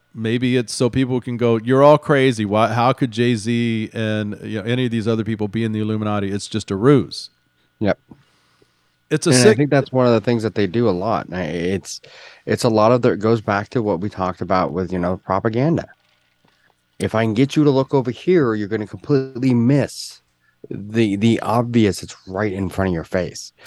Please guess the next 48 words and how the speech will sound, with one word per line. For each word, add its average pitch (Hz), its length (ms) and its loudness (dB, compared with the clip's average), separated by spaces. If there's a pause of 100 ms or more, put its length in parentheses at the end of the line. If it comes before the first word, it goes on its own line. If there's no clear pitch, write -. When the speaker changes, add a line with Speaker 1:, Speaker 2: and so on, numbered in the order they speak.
(180)
Speaker 2:
So - 160 -2
I 95 80 0
think 131 120 2
a 131 40 4
lot 107 200 4
of 127 60 0
times 101 260 -2
you 90 60 -4
have 107 320 -4
these 104 160 -2
Jay-Z's 85 580 -4
like, 80 200 -6
"I'm 147 260 2
Illuminati," 107 600 0
and 82 60 -6
you're 85 140 -4
like, 85 240 -4
"Yeah, 92 120 0
that's 107 200 -2
complete 98 460 -4
crap, - 480 -4
dude." 76 280 -6 (440)
It, 87 160 0
it's 104 240 0
like 120 160 2
I 117 80 4
mentioned 107 380 -2
before, 113 280 -2
like, 78 220 -2
with 87 240 -4
Alex 98 320 -4
Jones, 104 320 -4
I 78 100 -8
felt 90 160 -4
like 98 160 -2
Alex 92 340 -2
Jones 101 420 0
was 90 160 -4
a 92 80 -2
ruse 98 420 0
to - 100 -12
make 95 160 -2
the - 100 -6
rest 92 300 -2
of 101 80 -2
us 90 160 -4
look 117 220 -4
bad. - 260 -10